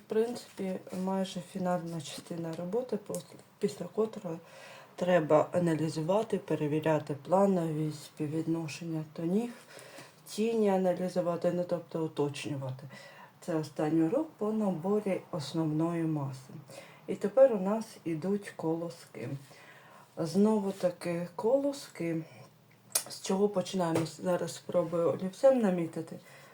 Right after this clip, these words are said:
чи буде видно. Видно? Видно. У краї колоски не врізаються. Е, форму можна трошки змінювати, а,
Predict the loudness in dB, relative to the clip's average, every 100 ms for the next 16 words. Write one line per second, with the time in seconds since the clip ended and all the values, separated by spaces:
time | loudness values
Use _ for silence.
0 | -20 -12 -8 -6 -6 -4 -2 0 0 0
1 | 0 -2 -6 -16 -20 -20 -20 -20 _ _
2 | _ -20 _ _ _ _ -20 -20 -20 -20
3 | -20 -20 -20 -20 -20 -20 -20 -20 -20 -20
4 | -20 -20 -20 -20 -18 -16 -16 -18 -8 -6
5 | -6 -8 -4 -4 0 0 0 -4 -14 -12
6 | -12 -4 0 2 8 8 8 6 0 2
7 | 4 4 2 -4 -2 0 2 4 8 8
8 | 6 4 2 2 2 4 2 0 -6 -10
9 | -10 -12 -20 -20 -20 -20 -20 -4 4 6
10 | 8 6 4 0 -6 -16 _ -20 -20 -20
11 | -12 6 10 10 10 2 2 2 0 0
12 | -2 0 2 2 0 -6 -4 -2 2 4
13 | 4 2 -2 -4 -6 -12 -12 -20 -20 -18
14 | -14 -4 -2 0 2 2 0